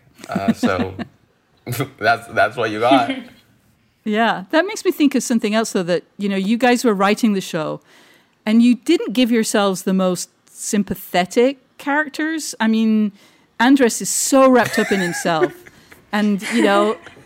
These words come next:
Speaker 1: Yeah.
Speaker 2: whereas, you know,
Speaker 1: <laughs>
Speaker 2: Ronaldo,
Speaker 1: Yeah.
Speaker 2: my God, Ronaldo is the sweetest character on television. No one's been as nice
Speaker 1: I
Speaker 2: as
Speaker 1: know.
Speaker 2: Ronaldo. Ursula is like, she's such a great role model. She, like, she will teach you how to get paid. But Andres is,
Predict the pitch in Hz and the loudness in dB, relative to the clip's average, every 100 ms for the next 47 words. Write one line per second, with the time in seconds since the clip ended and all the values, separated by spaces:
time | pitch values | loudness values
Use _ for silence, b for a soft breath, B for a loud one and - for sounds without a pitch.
0 | - - 226 226 240 233 - 320 349 196 | -4 0 2 2 2 2 2 0 0 0
1 | 208 254 262 349 392 233 226 233 226 403 | 2 4 6 6 4 4 4 4 2 0
2 | 240 247 302 370 311 247 240 - - 330 | 2 4 4 4 0 0 -2 -4 -4 -2
3 | - 277 - - 269 254 269 262 - 349 | -2 -4 -6 -4 -4 -2 0 0 -2 -2
4 | 453 415 220 202 196 226 302 311 294 - | 0 0 -2 -4 -4 0 2 2 0 0
5 | 320 320 - 240 214 208 208 - 196 185 | 0 2 2 0 0 -2 0 2 2 0
6 | 175 160 - B B B _ 285 302 - | -4 -6 -8 B B B _ -4 -2 0
7 | 247 214 196 185 226 185 - 240 - 247 | 0 2 0 -2 -2 -2 -2 -4 0 0
8 | 262 202 226 220 233 262 240 196 165 165 | 0 0 0 2 4 4 4 0 -4 -8
9 | - 208 190 196 180 - _ - 254 247 | -6 -6 -2 -2 -2 -4 _ -6 -2 0
10 | 233 277 254 208 185 190 190 180 - 214 | 0 -2 -2 -4 -6 -6 -6 -8 -8 -8
11 | 214 165 156 b b b b - 247 247 | -6 -6 -8 b b b b -2 0 0
12 | - - 254 453 494 - 233 - | -4 -4 0 2 0 0 -4 -6